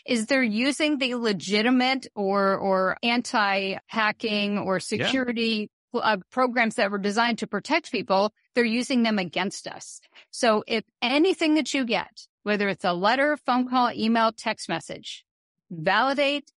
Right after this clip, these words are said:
Speaker 1: or eliminate. It really is that simple. You don't need to remember all these rules and all these steps. Forget that because the stuff changes week to week. Validate or eliminate. So how do you validate?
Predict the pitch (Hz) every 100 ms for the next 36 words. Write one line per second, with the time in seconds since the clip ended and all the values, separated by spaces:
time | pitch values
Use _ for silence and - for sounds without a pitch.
0 | 214 214 214 196 196 190 170 - - _
1 | - 208 202 247 277 269 - 247 220 220
2 | 190 156 165 190 240 262 262 247 247 240
3 | 226 240 202 220 247 202 196 214 226 226
4 | 214 196 185 202 220 220 - 190 - -
5 | 196 196 - 170 165 185 202 175 185 -
6 | 220 - 208 190 190 180 175 - 170 165
7 | - - _ _ - 165 185 233 262 247
8 | 247 - 202 185 180 170 - - _ _
9 | - - 202 214 226 254 233 208 208 240
10 | 254 294